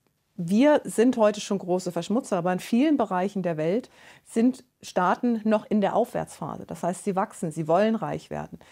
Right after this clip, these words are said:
Hier müssen wir helfen, unterstützen, dass tatsächlich auch die richtigen Technologien zum Einsatz kommen. Ich meine, ein Beispiel ist der sogenannte Green Climate Fund. Der wurde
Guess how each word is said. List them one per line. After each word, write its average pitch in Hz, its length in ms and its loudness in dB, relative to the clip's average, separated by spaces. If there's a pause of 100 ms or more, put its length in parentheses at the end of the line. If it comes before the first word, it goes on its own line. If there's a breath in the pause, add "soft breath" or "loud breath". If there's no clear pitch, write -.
(160 loud breath)
Hier 220 200 2
müssen 220 280 2
wir 185 80 4
helfen, 214 380 2
unterstützen, 240 840 0
dass 180 160 -2
tatsächlich 208 520 -4
auch 190 340 4 (260 soft breath)
die 190 80 -2
richtigen 247 320 0
Technologien 247 580 -2
zum 160 200 -6
Einsatz 143 420 -10
kommen. - 200 -8
Ich 156 100 -12
meine, 170 240 -6
ein 208 260 0
Beispiel 247 680 -4 (560 soft breath)
ist 214 240 -2
der 214 320 4
sogenannte 208 340 -2
Green 202 240 -4
Climate 180 320 -2
Fund. - 380 -10 (180)
Der 185 100 -2
wurde 214 340 2